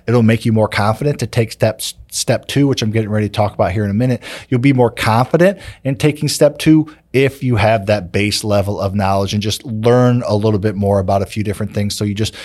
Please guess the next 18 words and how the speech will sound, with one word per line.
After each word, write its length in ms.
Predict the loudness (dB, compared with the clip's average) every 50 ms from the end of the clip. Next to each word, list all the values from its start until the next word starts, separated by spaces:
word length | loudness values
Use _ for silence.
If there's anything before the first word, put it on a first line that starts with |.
| -16 -8 -2
know 260 | 0 4 6 6 6
what 280 | 6 4 4 2 2 2
to 160 | -2 -2 -2
explore, 600 | -2 -4 -6 -6 -2 0 2 4 4 4 4 0 -2 -10 -16 -10 -4
know 220 | 0 4 4 4 6
what's 280 | 6 4 2 2 0
a 40 | -2
waste 280 | 0 0 0 0 -2 -4
of 100 | -4 -4
your 100 | -4 -4
time, 460 | -4 -4 -2 -2 0 0 2 2 2
know 160 | 2 2 2
what 200 | 2 0 -2 -4
you 80 | -6 -8
could 100 | -8 -10
potentially 540 | -10 -4 -4 -4 -4 -4 -4 -4 -4 -4
do, 260 | -2 -2 -2 0 0 0
and 160 | -2 -2